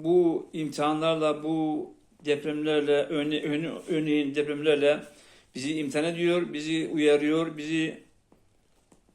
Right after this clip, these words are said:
bize mesaj gönderiyor. Bu sadece şeytani üst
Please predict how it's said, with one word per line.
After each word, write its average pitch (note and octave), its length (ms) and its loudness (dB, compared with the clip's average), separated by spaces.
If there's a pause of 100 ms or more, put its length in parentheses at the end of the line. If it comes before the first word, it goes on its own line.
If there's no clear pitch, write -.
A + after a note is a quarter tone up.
(120)
bize C#3+ 200 -4
mesaj D#3+ 320 -2
gönderiyor. F#3 600 2 (1200)
Bu C3 100 -6
sadece E3 840 4 (1500)
şeytani D#3 600 -2
üst F3 380 -8